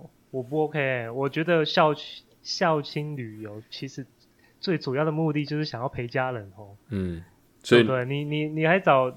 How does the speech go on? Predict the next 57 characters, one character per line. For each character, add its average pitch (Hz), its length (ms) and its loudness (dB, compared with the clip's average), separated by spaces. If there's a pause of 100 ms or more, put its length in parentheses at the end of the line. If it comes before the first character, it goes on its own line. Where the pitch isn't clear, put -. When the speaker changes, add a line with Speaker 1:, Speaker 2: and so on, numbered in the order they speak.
Speaker 1:
你 147 80 -6
还 185 60 -2
找 156 160 2
旅 131 180 -4
行 139 200 -8
社， 165 140 0
那 170 140 0
他 165 180 0
们 160 120 -4
自 160 120 -6
己 139 80 -4
去 143 80 -6
找 117 240 0
就 151 120 4
好 120 340 0
了。 113 180 -8 (320)
Speaker 2:
那 139 240 8
Speaker 1:
<laughs> - 1000 -8
对 123 100 -6
啊。 117 320 -6 (800)
Speaker 2:
那 160 120 6
你 101 200 4
觉 92 220 4
得 95 300 4
就 85 200 -4
是 110 240 2 (440)
由 117 200 8
你 110 140 2
去 120 140 4
找 92 200 4
旅 90 100 0
行 87 220 -8
社， 98 200 0
跟 95 180 -2
他 95 100 0
们 92 120 -4
一 107 40 -2
起 - 200 -8
这 - 120 -6
样 92 140 -4
去， - 300 -10 (840)
Speaker 1:
嗯。 127 340 -10
Speaker 2:
这 - 100 -2
样 113 120 2
行， - 260 -8
这 - 100 -4
样 98 100 -2
好 85 120 -6
吗？ 92 200 -14 (880)
Speaker 1:
我 143 140 0
觉 156 160 -2
得 160 300 2
看 160 220 -4
状 151 180 -2
况， 131 320 -4 (220)
但 185 140 2
是 180 320 0